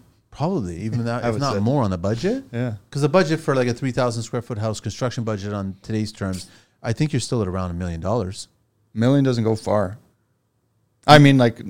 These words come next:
Speaker 2: on the custom
Speaker 1: You're not
Speaker 2: side.
Speaker 1: doing the basement.
Speaker 2: Like, if you're
Speaker 1: You
Speaker 2: doing
Speaker 1: might be getting your bells and whistles in the kitchen
Speaker 2: Yeah,
Speaker 1: and
Speaker 2: that
Speaker 1: the master,
Speaker 2: no basement for
Speaker 1: but you're
Speaker 2: sure.
Speaker 1: going bare bones on the kids' bathrooms.
Speaker 2: Yep.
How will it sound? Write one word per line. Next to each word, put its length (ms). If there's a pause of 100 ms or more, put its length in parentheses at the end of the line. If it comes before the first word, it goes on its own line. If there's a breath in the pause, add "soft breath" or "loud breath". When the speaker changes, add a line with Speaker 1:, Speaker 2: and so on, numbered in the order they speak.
Speaker 2:
on 180
the 140
custom 640
Speaker 1:
You're 180
not 140
Speaker 2:
side. 60
Speaker 1:
doing 200
the 80
basement. 680
Speaker 2:
Like, 140
if 100
you're 80
Speaker 1:
You 100
Speaker 2:
doing 80
Speaker 1:
might 180
be 100
getting 220
your 80
bells 260
and 80
whistles 300
in 60
the 60
kitchen 320
Speaker 2:
Yeah, 60
Speaker 1:
and 80
Speaker 2:
that 180
Speaker 1:
the 80
master, 520
Speaker 2:
no 60
basement 480
for 80
Speaker 1:
but 40
you're 140
Speaker 2:
sure. 40
Speaker 1:
going 220
bare 180
bones 300
on 80
the 80
kids' 260
bathrooms. 720
Speaker 2:
Yep. 220